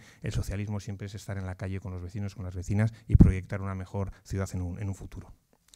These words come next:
Y no quiero extenderme mucho más, pero no quiero terminar sin acordarme de lo que ha dicho Eider a, a, en sus primeras palabras, hacer un recordatorio a los resistentes, efectivamente,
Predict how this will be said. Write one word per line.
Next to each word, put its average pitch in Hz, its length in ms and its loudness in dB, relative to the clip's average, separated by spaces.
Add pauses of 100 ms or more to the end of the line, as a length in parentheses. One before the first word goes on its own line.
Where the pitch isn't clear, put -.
(960)
Y 117 220 0
no 139 180 4
quiero 160 240 4
extenderme 139 400 6
mucho 131 220 6
más, 135 260 2
pero 104 260 -4
no 120 140 2
quiero 127 260 0
terminar 117 380 2
sin 113 160 -4
acordarme 107 400 -2
de 107 80 -4
lo 98 100 -6
que 107 120 -10
ha - 20 -4
dicho 101 280 -6
Eider 98 200 -4
a, 95 320 -10
a, 92 60 -10
en 90 80 -10
sus 98 160 -8
primeras 98 320 -6
palabras, 92 500 -2 (180)
hacer - 220 -4
un 104 60 -2
recordatorio 104 600 -6
a - 20 -12
los 95 120 -16
resistentes, 95 600 -20 (360)
efectivamente, 92 720 -4